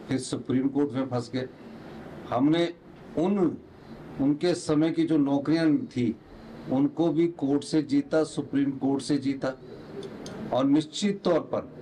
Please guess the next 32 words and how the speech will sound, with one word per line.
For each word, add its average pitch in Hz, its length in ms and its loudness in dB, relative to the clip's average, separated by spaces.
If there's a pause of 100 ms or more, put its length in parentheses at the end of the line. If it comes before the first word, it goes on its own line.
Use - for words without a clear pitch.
(180)
हमने 139 240 0 (200)
एक 180 360 2
साल 120 280 2
में 147 300 -2
बाईस 123 320 0
हजार 120 260 0
नौकरियां 123 360 0
निकाली। 117 420 0 (480)
तो 127 60 0
जयराम 139 480 2
ठाकुर 147 320 -2
जी 160 140 2
को 170 120 -2
वो 165 180 4
नजर 160 260 4
नहीं 208 180 0
आ 202 100 4
रहा 135 100 0 (680)
कि 151 80 0
आपने 151 440 0
पाँच 143 340 2
साल 147 220 2
में 160 140 2
सोलह 110 340 0
हजार 127 300 2
नौकरियां 139 400 0
निकाली 151 340 2
और 196 120 2
हमने 123 280 -2
एक 120 120 -2
साल 110 260 -2
में 202 300 0